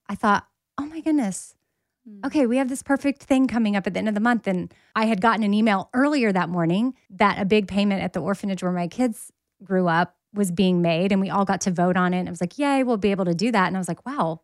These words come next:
Speaker 1: funds seem solid there right now." It is a roller coaster, ebb and flow. Like, it's
Speaker 2: Mm-hmm.
Speaker 1: not always, that's not always the case. But it was almost a very clear sign to me. Speaking of paying attention to signs and how things unfold and how divine things can be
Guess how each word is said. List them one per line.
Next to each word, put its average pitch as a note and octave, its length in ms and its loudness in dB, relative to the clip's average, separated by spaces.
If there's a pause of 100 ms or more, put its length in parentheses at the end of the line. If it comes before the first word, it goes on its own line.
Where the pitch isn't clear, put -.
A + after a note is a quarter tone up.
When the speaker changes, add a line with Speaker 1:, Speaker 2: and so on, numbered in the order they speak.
Speaker 1:
funds G#3+ 380 -2
seem F#3 340 -4
solid B3 420 0
there E3+ 140 0
right D#3+ 180 -4
now." F3+ 340 2
It G3 120 0
is E3 120 2
a E3 80 -2
roller F3 260 -2
coaster, G#3+ 520 -2
ebb F3 140 -6
and G#3+ 140 -6
flow. E3+ 180 -6
Like, F#3 240 -8
it's G3 120 2
Speaker 2:
Mm-hmm. G#3+ 80 2
Speaker 1:
not G#3 180 2
always, G3 400 0
that's F3+ 220 -4
not F3+ 120 -6
always F3 300 -2
the E3+ 80 -8
case. G3 400 -2 (400)
But A3 120 4
it A3+ 60 4
was G#3+ 140 2
almost A3+ 380 0
a G3 60 0
very F#3+ 240 0
clear G3 320 -2
sign F#3 340 0
to F#3+ 100 -6
me. E3 240 -2 (200)
Speaking A#3+ 260 2
of G3 140 0
paying G#3 280 0
attention F#3 440 -2
to F3 100 -8
signs F#3+ 380 0
and F3 100 -4
how F3 160 0
things F3+ 260 -4
unfold E3+ 380 -6
and E3+ 120 -6
how E3 120 -4
divine E3 500 -4
things F#3 300 -2
can G3+ 220 0
be A3 280 0